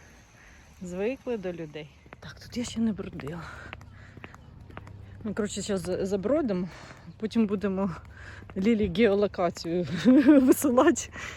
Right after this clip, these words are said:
знаходь нас. Я думаю, ми знайдемо.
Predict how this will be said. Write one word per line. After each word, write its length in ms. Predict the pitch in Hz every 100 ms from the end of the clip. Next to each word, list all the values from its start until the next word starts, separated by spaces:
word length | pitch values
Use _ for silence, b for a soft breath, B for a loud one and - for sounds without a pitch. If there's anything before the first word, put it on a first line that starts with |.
| B
знаходь 680 | - 196 240 - 269 240 -
нас. 380 | 226 - - - - - - - - - - - - B B B B -
Я 100 | 285
думаю, 240 | 285 262
ми 100 | 233
знайдемо. 380 | 170 156 143